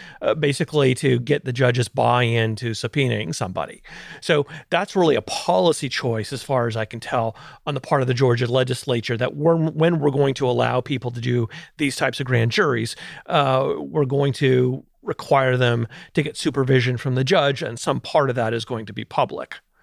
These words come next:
The descriptions are not of exactly what the person's going to say or what other witnesses have said. It's more the general subject matter of the testimony that's anticipated or the areas they want to get into.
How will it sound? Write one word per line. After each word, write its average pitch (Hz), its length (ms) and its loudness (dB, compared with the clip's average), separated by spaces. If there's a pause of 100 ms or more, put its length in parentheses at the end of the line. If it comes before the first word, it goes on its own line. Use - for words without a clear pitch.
The 175 140 2
descriptions 175 580 0
are 139 120 4
not 143 260 2
of 139 240 0
exactly 147 540 0
what 135 160 -4
the - 80 -14
person's 127 380 -2
going 123 200 -4
to 113 80 -6
say 135 280 0
or 120 100 4
what 123 140 0
other 123 200 -2
witnesses 117 400 -8
have 110 140 -12
said. 131 340 0
It's 123 180 -6
more 156 300 4
the 131 100 0
general 131 300 0
subject 139 500 -4
matter 127 280 -2
of 120 80 -4
the 117 40 -8
testimony 123 640 -4 (340)
that's 135 200 -2
anticipated 131 720 0
or 123 120 0
the 139 160 0
areas 127 300 2
they 127 100 4
want 131 320 2
to 117 80 -8
get 117 180 -4
into. 120 380 -8